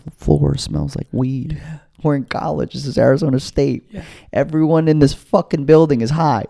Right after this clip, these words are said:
Speaker 2: Yeah.
Speaker 1: So I don't say anything. And he gets closer in my face. He is, like, literally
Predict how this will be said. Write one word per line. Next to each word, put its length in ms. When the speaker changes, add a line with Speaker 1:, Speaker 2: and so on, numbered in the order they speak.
Speaker 2:
Yeah. 280
Speaker 1:
So 140
I 60
don't 140
say 240
anything. 560
And 80
he 60
gets 180
closer 420
in 80
my 120
face. 240
He 100
is, 120
like, 160
literally 600